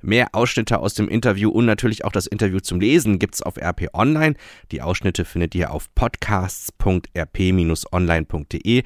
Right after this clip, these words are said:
Wenn ihr auf at fine und Herr Bröker klickt, dort ist dann auch direkt das Interview zum Lesen verlinkt.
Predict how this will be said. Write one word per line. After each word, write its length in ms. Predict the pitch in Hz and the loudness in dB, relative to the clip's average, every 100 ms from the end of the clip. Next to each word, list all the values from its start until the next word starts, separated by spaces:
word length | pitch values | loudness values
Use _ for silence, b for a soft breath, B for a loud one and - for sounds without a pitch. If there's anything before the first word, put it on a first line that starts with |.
| B B - | B B 0
Wenn 140 | 104 | 4
ihr 160 | 104 90 | 4 2
auf 180 | 90 - 92 | -2 -2 -6
at 120 | - | -4
fine 300 | - 160 131 | -2 2 2
und 200 | 110 - | 0 -2
Herr 100 | 101 | 0
Bröker 340 | 107 120 117 | 2 2 0
klickt, 360 | - 110 - - | 0 -2 -2 -6
dort 220 | 92 92 | 0 0
ist 160 | 90 - | -2 -2
dann 100 | 90 | -2
auch 160 | 76 - | -2 -6
direkt 320 | 82 82 80 | -4 -4 -4
das 120 | - | -6
Interview 380 | 82 82 76 76 | -6 -4 -2 -4
zum 220 | - 113 | -2 0
Lesen 300 | 80 76 78 | 0 0 -4
verlinkt. 500 | - 78 69 67 | -4 -6 -8 -14